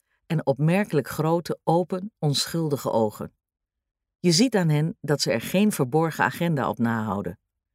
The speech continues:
Hun eerlijkheid kan confronterend zijn. Er zit geen kwaad in,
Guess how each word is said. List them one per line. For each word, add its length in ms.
Hun 200
eerlijkheid 640
kan 220
confronterend 800
zijn. 360
Er 120
zit 200
geen 260
kwaad 380
in, 240